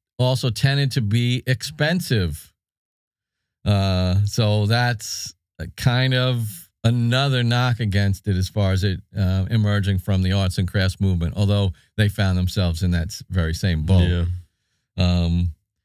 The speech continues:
Speaker 1: I think, uh, on paper, they,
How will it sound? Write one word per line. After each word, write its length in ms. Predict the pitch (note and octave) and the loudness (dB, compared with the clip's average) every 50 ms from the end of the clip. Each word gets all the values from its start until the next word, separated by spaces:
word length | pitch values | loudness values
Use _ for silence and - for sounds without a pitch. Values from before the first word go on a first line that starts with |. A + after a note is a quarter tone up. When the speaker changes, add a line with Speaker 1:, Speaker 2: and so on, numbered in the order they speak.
| _ _ _ _ - | _ _ _ _ -4
Speaker 1:
I 60 | - F2+ | -2 -2
think, 420 | - - G#2 G2 G2 F#2 - - | 0 0 0 0 0 0 -2 -2
uh, 360 | G2 F#2 F#2 F2+ F2+ F2 F2 F2 E2+ - _ _ _ _ _ _ _ - | 0 0 2 2 2 2 0 0 -2 -4 _ _ _ _ _ _ _ -2
on 240 | - G2 F#2+ F2+ F#2 | 0 0 0 0 0
paper, 460 | - A#2+ A#2+ A#2 A2 G#2 G#2+ G2 F2+ | 0 0 -2 -2 -2 -2 -2 -2 0
they, 300 | E2+ F#2+ F#2 F2+ F2+ F#2 | 0 0 0 0 0 -2